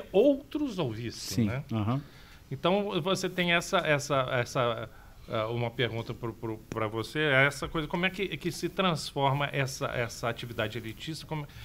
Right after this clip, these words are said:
Speaker 1: como é que eles tran-, sa-, se, se populariza, né? Quando os aparelhos ficam mais baratos, né? E, e, e ele, até a própria linguagem do rádio se transforma.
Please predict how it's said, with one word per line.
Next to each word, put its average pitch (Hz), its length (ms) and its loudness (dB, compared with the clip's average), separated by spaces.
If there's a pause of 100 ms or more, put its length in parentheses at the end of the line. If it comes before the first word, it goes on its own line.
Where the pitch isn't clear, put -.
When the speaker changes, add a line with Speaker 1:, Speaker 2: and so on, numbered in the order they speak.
(140)
Speaker 1:
como 147 180 -2
é 156 60 0
que 170 100 -4
eles 160 240 -4
tran-, 147 340 -4
sa-, 131 380 -2
se, 131 220 -8
se - 120 -4
populariza, 135 880 -2
né? 117 140 0
Quando 139 340 6 (300)
os 131 180 0
aparelhos 104 540 0
ficam 117 220 -6
mais 131 180 -4
baratos, 139 640 0
né? 131 180 -4
E, 131 240 -4
e, 117 340 -6
e 117 80 0
ele, 123 380 -2
até 110 220 -2
a 131 80 2
própria 135 300 -4
linguagem 120 500 0
do 143 100 -6
rádio 123 360 -2
se 139 180 -8
transforma. 117 640 -4